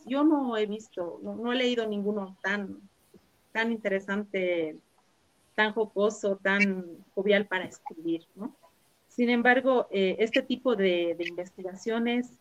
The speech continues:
eh, en las que se exponen un poco también las percepciones de, de, de los investigadores, ahora ya, ya abundan, ¿no? En nuestro contexto, eh,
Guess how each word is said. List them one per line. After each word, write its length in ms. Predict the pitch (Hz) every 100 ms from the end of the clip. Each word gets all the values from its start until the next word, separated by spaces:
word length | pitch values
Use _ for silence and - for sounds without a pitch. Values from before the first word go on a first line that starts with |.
| -
eh, 440 | 175 165 160 -
en 120 | 196
las 140 | 190 190
que 100 | 202
se 100 | 202
exponen 400 | 202 - 262 240
un 80 | 240
poco 240 | 220 220
también 440 | 202 190 202 208 180
las 240 | 185 -
percepciones 640 | - 196 196 190 208 214 202
de, 260 | 180 160 -
de, 200 | 170 -
de 80 | 180
los 180 | 185 -
investigadores, 680 | 190 - 196 202 240 247
ahora 280 | 202 214 233
ya, 440 | 196 180 175 175 -
ya 140 | 196 180
abundan, 540 | 196 240 202 165 254
¿no? 160 | 294 - _ _ _ _ _ _ _ _
En 200 | - 208
nuestro 360 | 202 202 202 196
contexto, 840 | 202 202 233 247 - - 254 254 -
eh, 340 | 190 170 165